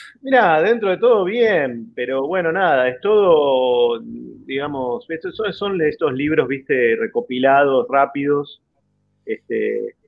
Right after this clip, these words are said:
eh, que, que salen a la venta. Bueno, hay, lo, la, la ti-, la típica mesita de entrada de la librería, ¿vieron? Esa, esa,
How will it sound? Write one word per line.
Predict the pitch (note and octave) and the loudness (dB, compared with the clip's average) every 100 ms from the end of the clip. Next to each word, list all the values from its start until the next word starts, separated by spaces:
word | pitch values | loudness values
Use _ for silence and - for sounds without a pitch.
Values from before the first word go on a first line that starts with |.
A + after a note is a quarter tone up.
| _ _ _ - | _ _ _ -12
eh, | A2+ G#2+ G2 G2+ _ _ | -10 -10 -12 -20 _ _
que, | A2 G#2 - | -8 -8 -6
que | A2 G#2+ G#2+ | -6 -6 0
salen | C3+ B2+ A#2+ | 2 4 4
a | A#2 | 4
la | A#2 | 6
venta. | C3 C#3+ C3+ A#2+ A2+ A#2 C#3 | 6 4 2 2 2 4 2
Bueno, | A#3+ G#3+ D3+ C3+ C#3 | 4 4 2 -4 -2
hay, | F#3 F#3 - - | 0 -2 -6 -6
lo, | A3 A3 A3 | 2 2 4
la, | A3 - | 2 4
la | A3 G#3 | 0 0
ti-, | B3 | 0
la | G3 F#3+ G3+ | 2 4 2
típica | C4 A3+ G3+ F3+ | 2 0 2 2
mesita | F3+ A3+ G3 | 2 2 2
de | F#3 | 2
entrada | F#3+ G3 | 2 4
de | |
la | F3+ | 4
librería, | E3 E3 F3 F#3 C#3 A#2 | 2 2 2 2 2 0
¿vieron? | B2 C#3+ C#3 | 0 -2 -4
Esa, | B2 C3+ B2+ | -6 -6 -6
esa, | - - | -12 -4